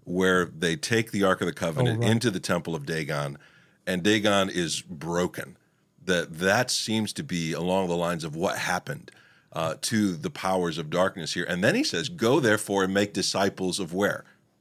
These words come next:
Speaker 2: All.
Speaker 1: "All the nations, and baptize them in the name of the Father, the Son, and the Holy Spirit." There's this sense in which what has been happening on a local level explodes onto the global scene.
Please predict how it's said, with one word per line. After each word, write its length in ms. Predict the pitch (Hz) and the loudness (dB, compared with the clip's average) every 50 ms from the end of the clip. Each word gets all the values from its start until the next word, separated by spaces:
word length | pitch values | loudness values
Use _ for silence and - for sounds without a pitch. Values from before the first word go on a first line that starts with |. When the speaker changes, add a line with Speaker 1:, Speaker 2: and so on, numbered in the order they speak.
| _ _ _ _ _ _ _ _ _ _ _ _ _ _ _ _ _ _ _ _ _ - - | _ _ _ _ _ _ _ _ _ _ _ _ _ _ _ _ _ _ _ _ _ -6 0
Speaker 2:
All. 260 | - 120 110 110 131 - | 0 0 0 0 -2 6
Speaker 1:
"All 200 | - 269 302 196 | 8 10 10 10
the 100 | 175 175 147 | 8 8 6
nations, 560 | 113 98 85 73 - 69 65 - 73 - - | 6 4 2 0 -2 -6 -6 -8 -10 -8 0
and 140 | - 127 127 | 0 4 6
baptize 500 | 151 185 208 - - 107 98 98 90 92 | 6 4 4 4 4 4 4 4 2 0
them 220 | 95 101 104 110 | 0 0 0 0
in 200 | 117 113 113 113 | 0 0 0 2
the 80 | 117 113 | 4 4
name 180 | 110 113 113 117 | 4 4 4 4
of 40 | 110 | 4
the 60 | 104 | 2
Father, 400 | - - 101 90 82 82 92 104 | 2 2 2 2 2 2 2 0
the 80 | 110 113 | 0 0
Son, 260 | - - - 82 85 | -2 -2 -2 -2 -2
and 120 | 87 90 | -2 -2
the 80 | 90 82 | -2 -2
Holy 220 | 87 85 82 87 | -2 -2 -2 -2
Spirit." 360 | - - - 160 170 139 92 | -2 -2 0 2 2 2 4
There's 220 | 101 117 117 101 92 | 4 2 2 2 2
this 180 | 107 98 92 | 0 0 0
sense 480 | - - - - 160 170 151 131 - - | 0 -2 -2 0 0 0 0 0 -2 -4
in 220 | - 117 113 110 101 | -2 -2 -2 -2 0
which 360 | 98 98 95 87 - - - - - - - _ _ _ _ 101 | 0 0 0 0 -2 -6 -8 -8 -14 -20 -20 _ _ _ _ -14
what 360 | 101 101 104 110 120 113 - | -10 -4 2 2 2 2 2
has 420 | - - - 123 135 139 - 143 131 | 0 -2 0 0 2 2 2 0 -2
been 440 | 123 120 117 110 101 95 87 76 - - _ _ _ | 0 2 2 2 2 0 -2 -6 -8 -16 _ _ _
happening 400 | - 110 113 113 - 110 107 98 | -8 -6 -6 -4 -2 -2 -2 0
on 140 | 92 95 92 | 0 0 0
a 40 | 87 | 0
local 600 | 85 90 90 95 104 123 156 151 143 113 95 90 | 0 0 2 4 6 6 6 4 2 0 0 0
level 340 | 85 85 82 76 87 87 - - | 0 0 0 0 -2 -4 -4 -8
explodes 1200 | 101 - - - - - - - - - 110 113 123 131 147 151 143 135 123 110 107 104 101 - | -10 -10 -6 -6 -4 -4 -4 -6 -8 -12 -6 -2 0 4 6 8 8 8 8 4 2 0 -6 -4
onto 340 | 101 104 107 107 104 110 | -2 -2 -2 0 -2 -4
the 140 | 95 90 92 | -4 -4 -4
global 520 | 85 76 78 101 104 107 113 104 101 101 90 | -6 -4 -4 -2 0 0 0 0 0 -2 -2
scene. 540 | - - - 123 131 139 107 - 110 - | -2 -2 -2 -2 0 0 0 -2 -4 -8